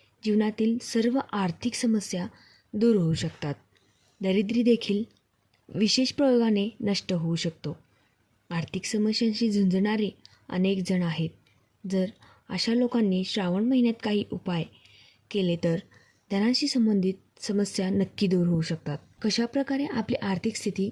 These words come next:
मजबूत होईल? श्रावण सोमवारी संध्याकाळी मंदिरात जाऊन शंकराला जल अर्पण करा. यानंतर तेथे बसून शिवाच्या पंचाक्षर मंत्राचा किमान एकशे आठ वेळा जप करा.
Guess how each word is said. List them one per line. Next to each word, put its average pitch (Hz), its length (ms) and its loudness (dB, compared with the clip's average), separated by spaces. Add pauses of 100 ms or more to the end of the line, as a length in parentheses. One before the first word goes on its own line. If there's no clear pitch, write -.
(120)
मजबूत 175 400 -2
होईल? 160 180 2 (680)
श्रावण 208 340 0
सोमवारी 240 520 0 (340)
संध्याकाळी 240 500 0
मंदिरात 226 500 2
जाऊन 185 180 0 (120)
शंकराला 208 560 -2
जल 196 220 2
अर्पण 170 380 -2
करा. 147 200 -4 (640)
यानंतर 190 520 -2
तेथे 196 200 -2
बसून 196 340 0 (360)
शिवाच्या 208 400 -4
पंचाक्षर 220 580 -2
मंत्राचा 247 480 0
किमान 196 340 0 (140)
एकशे 240 320 -4
आठ 226 280 -2
वेळा 202 160 0
जप 170 240 -2
करा. 160 220 -6